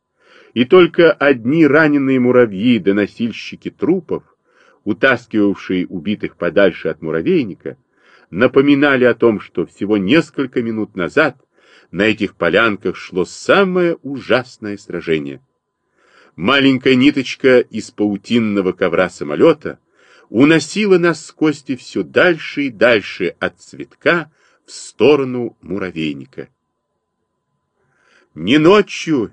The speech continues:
ни днём не хочу быть муравьём!» — запел я громко во весь голос. «Я хочу навеки», — подхватил Малинин, — «быть человеком». И в это время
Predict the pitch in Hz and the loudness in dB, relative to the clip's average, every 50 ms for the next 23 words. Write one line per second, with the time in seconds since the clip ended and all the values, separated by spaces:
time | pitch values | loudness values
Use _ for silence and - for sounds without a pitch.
0 | _ 80 85 107 120 104 87 87 107 139 196 196 156 107 82 - _ _ _ _ | _ -8 -6 -6 -6 -6 -6 -2 2 4 4 4 4 2 -2 -8 _ _ _ _
1 | _ _ _ _ - 98 143 190 185 - 196 190 190 - - - 233 208 147 113 | _ _ _ _ -4 0 0 2 2 2 2 0 0 0 -2 -2 0 0 0 -2
2 | 104 95 - - 80 87 104 113 107 92 - - - 110 107 90 73 - - _ | -2 -4 -4 -8 -6 -4 -2 0 -2 -2 -4 -2 0 2 2 2 -2 -6 -14 _
3 | _ - - - _ - - 123 123 - - 139 127 117 123 117 95 - 107 156 | _ -20 -20 -20 _ -2 -2 -2 0 2 2 2 4 4 2 2 2 2 2 4
4 | 196 190 175 165 - 147 135 131 127 123 135 127 104 85 78 107 113 101 87 78 | 4 4 2 0 0 0 0 0 0 0 -2 -4 -6 -4 0 2 2 2 2 -2
5 | 73 - - _ _ _ _ _ - - - _ _ - 78 80 139 180 190 170 | -4 -8 -16 _ _ _ _ _ -20 -20 -20 _ _ -16 -6 -2 0 0 0 0
6 | - 185 180 175 - - - 190 190 185 160 139 135 123 98 71 69 67 76 139 | 2 2 2 2 0 -2 -2 0 0 2 2 2 0 0 -2 -2 -6 -4 0 2
7 | 214 233 208 - - - - 92 80 71 67 - _ - 95 92 - - - 90 | 2 2 2 0 -2 -8 -8 -6 -6 -6 -8 -10 _ -6 -6 -6 -6 -8 -6 -4
8 | 92 87 - 104 95 87 82 85 85 80 82 80 76 76 71 69 - _ _ _ | -4 -4 -4 -8 -10 -8 -6 -6 -6 -6 -8 -8 -10 -10 -12 -14 -16 _ _ _
9 | _ _ _ - 69 - - 185 240 220 175 - _ _ _ _ - - - - | _ _ _ -20 -6 0 2 2 2 2 0 -4 _ _ _ _ -12 -10 -6 0
10 | - 147 165 151 139 135 127 101 85 - 104 107 - - - 73 67 64 _ _ | 0 2 2 2 0 -2 -6 -6 -2 0 0 0 0 -2 -8 -16 -16 -16 _ _
11 | _ _ _ _ _ _ _ _ _ _ _ _ _ _ _ _ _ _ _ _ | _ _ _ _ _ _ _ _ _ _ _ _ _ _ _ _ _ _ _ _
12 | _ _ _ _ _ _ _ _ _ _ _ _ _ _ _ 120 123 131 160 175 | _ _ _ _ _ _ _ _ _ _ _ _ _ _ _ 0 2 4 4 4
13 | 160 - 151 131 117 147 214 226 - | 4 4 2 2 2 2 0 0 0